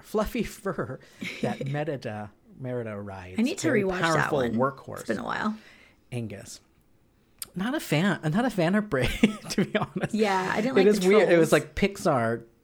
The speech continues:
Speaker 1: doing a Disney princess movie. I don't know. There's something weird about it.
Speaker 2: <laughs>
Speaker 1: And, uh, like, the mom turning into a bear. Maybe it does require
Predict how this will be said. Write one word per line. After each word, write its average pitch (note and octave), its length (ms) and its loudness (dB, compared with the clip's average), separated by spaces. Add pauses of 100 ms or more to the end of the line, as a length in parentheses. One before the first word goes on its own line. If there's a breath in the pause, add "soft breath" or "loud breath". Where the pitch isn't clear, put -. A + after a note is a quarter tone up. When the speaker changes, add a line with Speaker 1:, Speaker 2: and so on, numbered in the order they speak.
Speaker 1:
doing D3 300 2
a A#2+ 40 4
Disney D3 320 -2
princess C3+ 440 -2
movie. A#2 380 -6
I C#3 100 -6
don't D3 160 -4
know. C#3+ 60 -2
There's G#2+ 160 -4
something A#2 320 -6
weird F#2+ 160 -8
about F#2+ 200 -8
it. - 60 -18 (400 loud breath)
Speaker 2:
<laughs> E3 60 -2
Speaker 1:
And, B2+ 380 2 (200)
uh, A2 600 -2 (420)
like, C3+ 140 -4
the C3 60 -2
mom B2+ 280 2
turning C3+ 260 0
into C3 200 -2
a B2+ 40 0
bear. A#2 300 0
Maybe F#3 300 4
it D3 140 0
does B2+ 260 0
require G2 480 -4